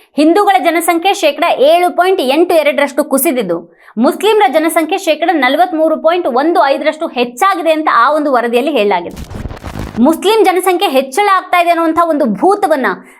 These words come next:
ಜನರ ಮಧ್ಯೆ ಬಿಡೋದಿಕ್ಕೆ ಈ ಮೂಲಕ ಮೋದಿ ಸರ್ಕಾರ ತಯಾರಿಯನ್ನ ನಡೆಸಿದೆ. ಚುನಾವಣೆಯಲ್ಲಿ ಹಿನ್ನಡೆ ಆಗ್ತಾ ಇರುವಂತಹ ಸುಳಿವುಗಳ ಎಲ್ಲ ದೆಸೆಯಿಂದಲೂ ಅದಕ್ಕೆ ಸಿಗ್ತಾ ಇರುವಾಗ, ಈಗ ಈ ಹೊಸ ಭೂತವನ್ನ ಚುನಾವಣೆ ನಡುವೆ ಬಿಡಲಾಗಿದೆ. ಯಾಕೆ ಇದ್ದಕ್ಕಿದ್ದಾಗೆ ಇಂಥದ್ದೊಂದು ವರದಿ ತಯಾರಾಗಿದೆ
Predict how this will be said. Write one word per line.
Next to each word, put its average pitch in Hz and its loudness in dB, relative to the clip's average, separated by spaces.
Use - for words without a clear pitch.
ಜನರ 339 2
ಮಧ್ಯೆ 320 2
ಬಿಡೋದಿಕ್ಕೆ 302 0
ಈ 339 4
ಮೂಲಕ 330 2
ಮೋದಿ 294 2
ಸರ್ಕಾರ 294 -2
ತಯಾರಿಯನ್ನ 285 0
ನಡೆಸಿದೆ. 185 -8
ಚುನಾವಣೆಯಲ್ಲಿ 370 2
ಹಿನ್ನಡೆ 370 4
ಆಗ್ತಾ 349 -2
ಇರುವಂತಹ 339 0
ಸುಳಿವುಗಳ 359 2
ಎಲ್ಲ 359 2
ದೆಸೆಯಿಂದಲೂ 349 0
ಅದಕ್ಕೆ 311 -6
ಸಿಗ್ತಾ 277 -2
ಇರುವಾಗ, 214 0
ಈಗ 320 2
ಈ 311 2
ಹೊಸ 302 0
ಭೂತವನ್ನ 330 0
ಚುನಾವಣೆ 311 0
ನಡುವೆ 339 0
ಬಿಡಲಾಗಿದೆ. 196 -2
ಯಾಕೆ 392 0
ಇದ್ದಕ್ಕಿದ್ದಾಗೆ 392 0
ಇಂಥದ್ದೊಂದು 370 2
ವರದಿ 349 2
ತಯಾರಾಗಿದೆ 330 0